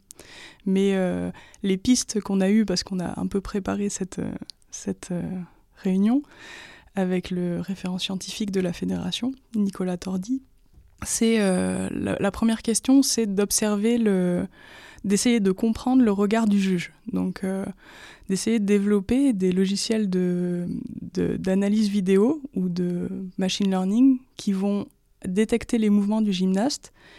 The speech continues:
et les comparer aux, euh, aux notes que peuvent mettre les juges. Donc ça, c'est un sujet sur lequel on va mettre un P S C, un projet scientifique collectif, euh, de l'école à la rentrée,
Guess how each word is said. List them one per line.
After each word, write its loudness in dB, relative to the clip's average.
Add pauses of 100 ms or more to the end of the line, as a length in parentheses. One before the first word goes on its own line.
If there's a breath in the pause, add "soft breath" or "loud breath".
(120 loud breath)
et 0
les 2
comparer 0 (240)
aux, 0
euh, -4 (580)
aux 2
notes 4
que -6
peuvent -4
mettre -2
les 2
juges. -6 (1200 loud breath)
Donc -4
ça, 2
c'est 2
un 0
sujet 0
sur 0
lequel 0
on 0
va 0
mettre -2
un -2
P 0
S 0
C, 0
un -2
projet -2
scientifique -6
collectif, -4
euh, -4 (920 loud breath)
de 2
l'école 0
à -4
la -4
rentrée, -4